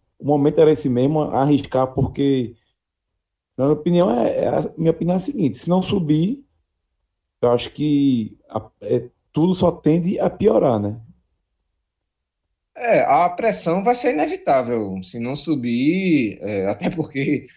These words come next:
Speaker 2: é muito plausível uma situação dessa, porque o acesso na Série C é bem injusto, é decidido em dois jogos, mas é o formato do campeonato,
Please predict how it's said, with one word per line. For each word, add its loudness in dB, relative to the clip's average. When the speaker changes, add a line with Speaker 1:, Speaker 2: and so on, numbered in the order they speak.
Speaker 2:
é 2
muito 2
plausível 2
uma -6
situação -4
dessa, -2
porque -4
o -2
acesso -2
na -6
Série -4
C -4
é -2
bem -2
injusto, -6
é -6
decidido -4
em -4
dois -2
jogos, 0
mas -2
é 2
o -2
formato -2
do -6
campeonato, -4